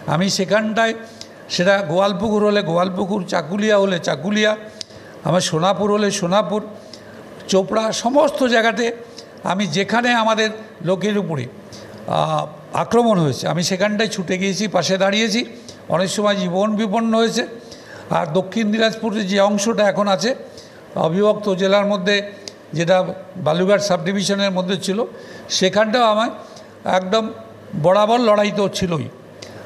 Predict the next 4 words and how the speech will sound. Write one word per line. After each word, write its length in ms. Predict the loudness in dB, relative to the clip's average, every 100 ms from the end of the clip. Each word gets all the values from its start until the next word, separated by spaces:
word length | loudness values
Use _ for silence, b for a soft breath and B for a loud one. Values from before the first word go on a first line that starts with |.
| B
তো 120 | -2
সেইখানটায়, 640 | 2 2 2 2 2 2 0 -4 -14 -6 0
কারণ 280 | 2 0 -6 -12 -18 -8
আমাদের 460 | -2 0 2 2